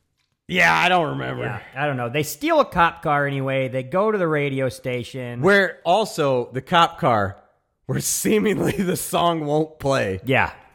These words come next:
Speaker 2: This is no problem.
Speaker 1: They're
Speaker 2: Uh,
Speaker 1: safe for a minute.
Speaker 2: Leslie knows how to throw on the, uh, cherries and berries there,
Speaker 1: Yeah.
Speaker 2: so I don't know. Maybe her dad's a cop or something. <laughs> Like, may-,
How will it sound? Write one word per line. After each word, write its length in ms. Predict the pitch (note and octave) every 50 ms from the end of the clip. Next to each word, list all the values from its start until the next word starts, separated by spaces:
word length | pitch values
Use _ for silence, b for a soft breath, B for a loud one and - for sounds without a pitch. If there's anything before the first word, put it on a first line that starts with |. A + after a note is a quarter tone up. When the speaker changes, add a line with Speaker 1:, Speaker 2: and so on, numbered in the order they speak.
| _ _ _ _ _ _ -
Speaker 2:
This 120 | - G#2
is 200 | A2+ A2+ A#2 A#2+
no 140 | C3 D3 C3+
problem. 380 | - - B2+ G#2+ - E2 F2 F2+
Speaker 1:
They're 100 | A2 A#2+
Speaker 2:
Uh, 40 | A#2+
Speaker 1:
safe 380 | G#2+ - - F3+ E3 D3+ C#3+
for 200 | - - C3+ A#2
a 40 | G#2+
minute. 340 | G2+ G2 G2 F#2+ F#2+ G2 -
Speaker 2:
Leslie 420 | - C3 F#3 A3 - - A3 G#3 G3+
knows 280 | E3 E3 E3 F3+ E3
how 120 | - F3+ E3+
to 60 | C#3+
throw 320 | - - - D3+ D3+ D3+ D3+
on 300 | D3+ D3+ D3 D3 C#3+ C#3+
the, 200 | C#3 C3+ C3+ C3+
uh, 260 | C3 C3 B2+ B2+ B2
cherries 460 | - - E3+ D3+ D#3 D#3+ D3+ C#3 A#2+
and 120 | B2 A2+ A2
berries 360 | B2+ C#3 D3+ E3+ F3 F3 E3+
there, 280 | G3 G3+ G3+ G3+ G3+
Speaker 1:
Yeah. 160 | B2 B2 A2 -
Speaker 2:
so 180 | C#3 B2 A#2+
I 140 | A2+ A#2 D#3
don't 140 | F3 C#3+ A#2
know. 160 | A#2+ A#2+ A#2+
Maybe 260 | A2+ B2 C3+ D3 C#3
her 120 | B2 D3+ C#3
dad's 380 | A2+ - B2+ C3 C#3+ D#3 C#3 C3
a 60 | A#2+
cop 320 | - - D3 D3+ E3+ - A3
or 60 | G3+
something. 520 | - - A3+ A3 - - - - B3+ A#3 -
<laughs> 160 | A#3+ A3+ -
Like, 120 | F#3+ F#3 D#3+
may-, 200 | F#3 D#3+ G#3